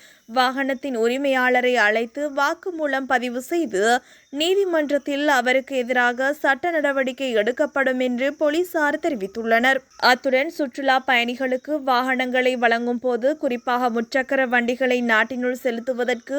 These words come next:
வெளிநாட்டினருக்கு வழங்கும் போது, செல்லுபடியாகும் சாரதி அனுமதி பத்திரத்தை வைத்திருக்கிறார்களா என்பதை முறையாக சரிபார்த்து, வாகனங்களை வழங்க நடவடிக்கை எடுக்குமாறும் போலீசார் கோரியுள்ளனர்.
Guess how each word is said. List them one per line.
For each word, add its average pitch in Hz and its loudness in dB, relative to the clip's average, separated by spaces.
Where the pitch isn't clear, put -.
வெளிநாட்டினருக்கு 277 0
வழங்கும் 247 2
போது, 226 0
செல்லுபடியாகும் 311 2
சாரதி 262 0
அனுமதி 247 0
பத்திரத்தை 254 -2
வைத்திருக்கிறார்களா 247 2
என்பதை 240 -2
முறையாக 254 0
சரிபார்த்து, 254 -4
வாகனங்களை 302 2
வழங்க 247 0
நடவடிக்கை 247 0
எடுக்குமாறும் 254 0
போலீசார் 302 2
கோரியுள்ளனர். 226 2